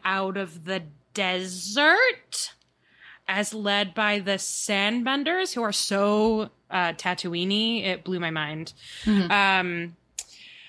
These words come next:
Speaker 1: uh, and I'm gonna guess that, um, we're gonna get another All Skate kind of moment because our, um,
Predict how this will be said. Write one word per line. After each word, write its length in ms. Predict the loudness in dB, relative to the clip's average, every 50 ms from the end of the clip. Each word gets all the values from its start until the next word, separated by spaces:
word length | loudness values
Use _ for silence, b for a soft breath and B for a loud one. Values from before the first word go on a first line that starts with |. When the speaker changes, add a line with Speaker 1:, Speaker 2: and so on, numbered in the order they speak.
| B B B B B _ _ _ _ _ _ _
Speaker 1:
uh, 1200 | 0 2 4 4 4 4 4 4 4 4 4 4 4 4 4 4 4 4 4 4 4 4 2 2 2 2
and 140 | 0 0 2
I'm 160 | 2 2 2
gonna 200 | 4 4 4 4 2
guess 840 | 2 0 2 2 4 4 6 4 4 2 2 0 -2 -2 -4 -6 -8 -12
that, 1200 | -14 -6 0 2 2 4 4 4 4 4 4 4 2 2 0 -4 -8 _ -8 -6 -6 -6 -6 -8 -12 _ _ _ _ _ _ _ _ _ _ 0
um, 920 | 2 2 4 4 4 4 4 2 2 0 -2 -4 -4 -4 -2 -4 -4 -6 -8 -16 _ _ _ _ _ _ _ _ _ _ _ _ _ _ _ _ _ _ _ _ _ _ _
we're 220 | -2 -2 -2 2
gonna 220 | 2 2 2 2 2
get 180 | 2 2 2
another 1160 | 4 2 2 4 4 4 2 2 2 2 2 4 4 4 4 4 4 4 4 2 2 0 -2 -8 -14 _ _ _ _ _ _ -6
All 240 | -2 0 0 0 -2
Skate 420 | -4 -4 0 2 2 2 2 0
kind 300 | -2 -2 0 0 0 0
of 80 | -2 -2
moment 640 | 0 0 0 0 2 2 2 2 2 0 0 -2 -4
because 360 | -6 -6 -4 -2 -2 -2 0
our, 460 | 0 2 2 4 4 2 2 0 0 -2
um, 420 | -2 -2 -2 -2 -4 -6 -8 -10